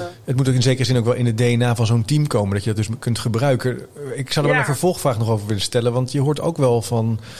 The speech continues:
Speaker 1: mensen uit, van scholen, eh, ja, die onderzoekers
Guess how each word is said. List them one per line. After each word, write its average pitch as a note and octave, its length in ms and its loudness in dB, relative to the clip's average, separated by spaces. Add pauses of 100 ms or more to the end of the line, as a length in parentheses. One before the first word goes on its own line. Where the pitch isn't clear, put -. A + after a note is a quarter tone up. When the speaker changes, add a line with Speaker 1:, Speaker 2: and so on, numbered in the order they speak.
(300)
Speaker 1:
mensen A2+ 300 0
uit, G#2 220 -4
van - 180 -4
scholen, A2 580 2
eh, A2 260 0
ja, G2+ 260 -2 (520)
die G#2+ 180 -8
onderzoekers A2 680 -4